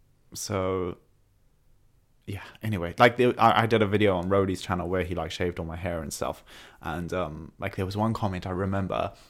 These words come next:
I had my, had my hat on, right, and I always wear my hat because I feel very self-conscious about the hairline, the receding hairline. And there was one comment, um, that said, like, when he,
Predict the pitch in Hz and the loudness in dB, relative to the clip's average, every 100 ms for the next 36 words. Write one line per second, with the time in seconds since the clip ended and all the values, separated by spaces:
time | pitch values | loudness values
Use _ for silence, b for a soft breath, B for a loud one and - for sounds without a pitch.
0 | b 104 107 104 104 98 95 98 98 95 | b -6 0 2 2 0 0 0 0 2
1 | 131 - 92 71 90 98 98 98 117 131 | 0 0 -8 -6 -2 -2 -2 0 2 2
2 | 117 107 98 95 78 - 90 92 92 - | 0 -2 -2 -4 -8 -8 -8 -6 -6 -4
3 | 90 90 87 - 85 - 87 87 87 85 | -6 -4 -6 -6 -8 -8 -8 -8 -8 -8
4 | 82 85 87 87 85 82 82 - 92 87 | -8 -8 -6 -4 -6 -8 -12 -8 -8 -4
5 | 95 90 - - _ b b b b b | -2 -4 -4 -16 _ b b b b b
6 | b 104 101 98 104 110 107 107 95 87 | b -6 -4 -2 0 0 0 -2 -2 -4
7 | 87 - 87 92 87 85 - _ _ _ | -8 -8 -4 -2 -4 -8 -14 _ _ _
8 | _ - 101 98 - 104 98 90 95 - | _ -2 0 0 0 0 2 2 0 -6
9 | _ _ _ _ _ - 104 104 104 95 | _ _ _ _ _ -10 -2 2 2 2
10 | 98 | -2